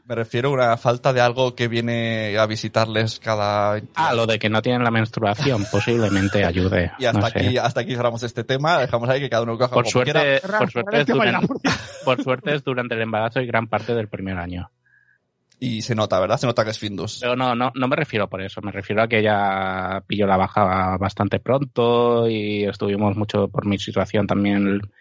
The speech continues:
Speaker 2: eh, profesional, estudiantil, pasamos mucho tiempo juntos y yo creo que disfrutamos mucho los dos el embarazo.
Speaker 1: Muy
Speaker 2: Y fue
Speaker 1: bien.
Speaker 2: una época muy, muy bonita.
Speaker 1: Qué bonito.
Speaker 3: Muy bien.
Speaker 1: Dice Eli Soler, aunque lo ha,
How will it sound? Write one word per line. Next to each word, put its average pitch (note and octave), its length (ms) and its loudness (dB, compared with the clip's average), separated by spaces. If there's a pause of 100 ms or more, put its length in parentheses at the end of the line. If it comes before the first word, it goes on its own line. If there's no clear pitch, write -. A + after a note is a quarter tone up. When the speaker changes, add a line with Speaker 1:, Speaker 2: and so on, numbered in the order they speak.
(360)
Speaker 2:
eh, G#2 260 2
profesional, G#2 1120 2
estudiantil, G#2 1000 2
pasamos G#2+ 340 0
mucho G#2 260 -2
tiempo G2 240 -4
juntos A2+ 600 0 (480)
y A2 80 2
yo A#2 100 2
creo B2+ 160 2
que A#2+ 260 2
disfrutamos A2 680 0
mucho A2 300 0
los G#2+ 180 0
dos G2+ 240 -4
el G#2+ 80 -2
embarazo. F#2+ 540 -8 (320)
Speaker 1:
Muy A2+ 260 -6
Speaker 2:
Y - 20 0
fue G#2+ 120 -6
Speaker 1:
bien. G2+ 120 -4
Speaker 2:
una G#2+ 100 -2
época G#2+ 300 -4
muy, G#2 300 -2
muy G#2 220 -4
bonita. G2 500 -6 (260)
Speaker 1:
Qué A2+ 160 -4
bonito. C2 440 -8 (800)
Speaker 3:
Muy A#2 180 0
bien. D#2+ 140 -8
Speaker 1:
Dice C#3 240 2
Eli A#2+ 120 -2
Soler, A2 520 -2
aunque A#2 180 -6
lo A#2+ 80 2
ha, C3+ 40 2